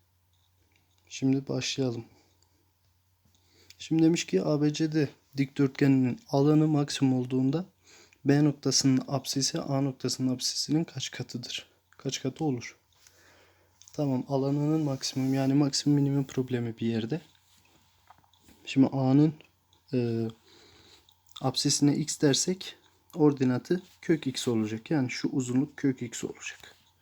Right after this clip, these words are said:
Ondan sonra şurası da A olduğu için, hani x eşittir A doğrusu olduğu için buraya da biz x dediğimiz için apsis olarak burası A eksi x olacak değil mi? E, biz bu alanını,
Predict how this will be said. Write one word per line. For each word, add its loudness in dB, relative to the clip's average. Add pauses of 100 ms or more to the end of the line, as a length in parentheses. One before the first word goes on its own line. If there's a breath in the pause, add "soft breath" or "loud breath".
(720 loud breath)
Ondan 6
sonra 0
şurası 2
da 6
A 0
olduğu 4
için, -2
hani -4
x -6
eşittir -2
A 0
doğrusu 0
olduğu 0
için 2 (1200 loud breath)
buraya 4
da 2
biz -4 (200)
x -4
dediğimiz 0
için -2
apsis -6
olarak -4
burası -2
A 2
eksi -2 (320)
x -4
olacak -2
değil 2
mi? 0 (380 loud breath)
E, -2
biz -4
bu -2
alanını, 6